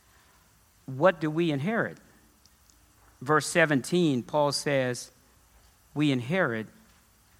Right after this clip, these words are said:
God himself." We are heirs of God and joint heirs of Christ. We are heirs of God. When you consider that there is no one thing,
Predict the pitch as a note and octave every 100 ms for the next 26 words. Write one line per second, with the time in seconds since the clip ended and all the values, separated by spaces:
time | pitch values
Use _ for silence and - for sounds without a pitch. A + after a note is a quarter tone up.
0 | _ _ - A#2+ C3+ C3+ B2+ B2 B2+ G#2+
1 | - D3 A#2+ - - - - - _ _
2 | _ D3 D3+ C3 - - F3+ F#3+ F#3+ D3
3 | C#3 A2+ D3+ C#3+ G#2 F#2+ A2+ C3+ D3 _
4 | _ _ _ _ _ C3 A#2 C#3 E3 D3+
5 | - D3 C#3 A#2+ A2+ - D#3+ B2+ A2+ -
6 | - _ _ _ _ _ _ D#3 F#3 C#3
7 | - - E3+ F3+ F#3 F#3 D#3 - - -
8 | _ C3+ A#2+ A2+ C#3 B2 G#2 D#2+ - -
9 | - _ C#3+ E3+ C#4+ - F3+ - A3+ A3
10 | D3+ D#3 A#2+ - - - - E3 E3+ F#3
11 | F3 D#3 C3+ - C3+ C#3+ E3+ A3 A#3 A3+
12 | A3+ F#3+ D3 F#3+ G3 F#3+ - - F#3 D3+
13 | C3+ C#3+ F#3 G3